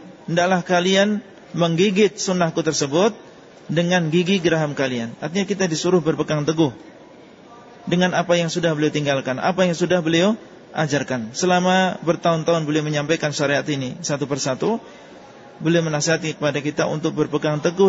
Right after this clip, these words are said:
dengan apa yang sudah beliau ajarkan. "Wa iyyakum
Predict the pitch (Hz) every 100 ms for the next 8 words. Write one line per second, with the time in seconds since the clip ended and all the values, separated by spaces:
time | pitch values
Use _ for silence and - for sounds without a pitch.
0 | 170 151 139 156 160 147 147 151 156 139
1 | 127 123 113 120 - - - - - -
2 | - - - - - - - - - 160
3 | 185 214 220 208 208